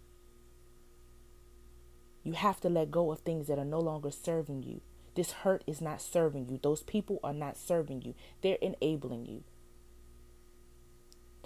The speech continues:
Find someone that's gonna pray with you. I'm telling you, I have a,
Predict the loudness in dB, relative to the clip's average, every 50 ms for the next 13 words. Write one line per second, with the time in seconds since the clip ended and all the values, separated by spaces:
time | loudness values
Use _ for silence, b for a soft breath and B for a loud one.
0 | B B 4 6 6 6 6 2 0 0 0 0 0 0 -2 -2 -4 -4 -4 -4
1 | -4 -4 -6 -8 -10 -4 0 0 0 0 0 0 -2 -2 -4 -8 -12 -10 -10 -10
2 | -12 -14 -20 -20 -20 -20 -20 -20 -20 -20 -20 -20 -20 -20 -20 -20 -20 -20 -20 -20
3 | -20 -20 -20 -20 -20 -20 -20 -20 -20 -18 -10 -6 -4 -4 -4 -2 -2 -2 0 0
4 | 0 0 2 2 2 2 2 2 2 2 2 2 0 0 -4